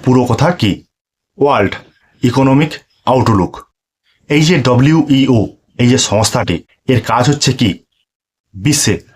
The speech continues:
বর্তমানে অর্থনৈতিক অবস্থা কেমন এবং ভবিষ্যতে অর্থের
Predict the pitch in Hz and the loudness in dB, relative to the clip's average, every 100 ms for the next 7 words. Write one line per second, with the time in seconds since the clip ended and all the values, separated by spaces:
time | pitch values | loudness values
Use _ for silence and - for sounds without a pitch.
0 | _ - 113 120 143 139 143 139 - 104 | _ -8 -4 -2 0 2 2 0 -2 -2
1 | - 127 127 127 101 98 104 131 127 135 | 0 0 0 0 0 0 -2 -2 0 0
2 | 147 147 _ _ _ - 120 117 - 131 | 0 -4 _ _ _ -2 0 0 0 0
3 | 180 - 131 90 - _ _ _ _ _ | 2 0 -2 -4 -8 _ _ _ _ _
4 | _ _ _ 127 143 - 147 | _ _ _ -2 0 0 0